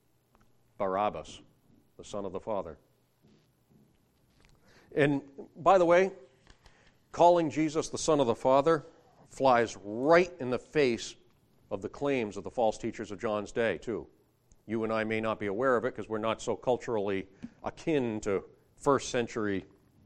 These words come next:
church, but these false teachers of John's day were saying that Jesus didn't really come in the flesh. He really wasn't the Son. He was spiritual God.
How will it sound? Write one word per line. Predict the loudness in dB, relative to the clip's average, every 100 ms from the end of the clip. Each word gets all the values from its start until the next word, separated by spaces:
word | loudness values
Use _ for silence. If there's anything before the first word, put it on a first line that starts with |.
| _ _ _ _
church, | 2 4 4 -4 -16 _ _ _ -20 -18 -4
but | 0
these | 0 0
false | 4 4 4
teachers | -2 -4 -6
of | -6
John's | 0 2 2 2
day | 2 4
were | 2
saying | -2 -2 -2
that | -4
Jesus | -4 -6 -6 -8
didn't | -6 -6 -8
really | -6 -4 -4
come | -6 -6 -6
in | -8
the | -14
flesh. | -10 -8 -8 -14 -20 _ _ _ _ _
He | -10
really | -6 -6 -6
wasn't | -6 -8 -8 -12 -18
the | -18
Son. | -14 -14 -14 _ _ _ _
He | -6
was | -4 -6 -8 -16 _ _ _ _
spiritual | -14 -2 -2 -2 -4 -10 -12 -16 -20 -8
God. | 2 4 4 2 0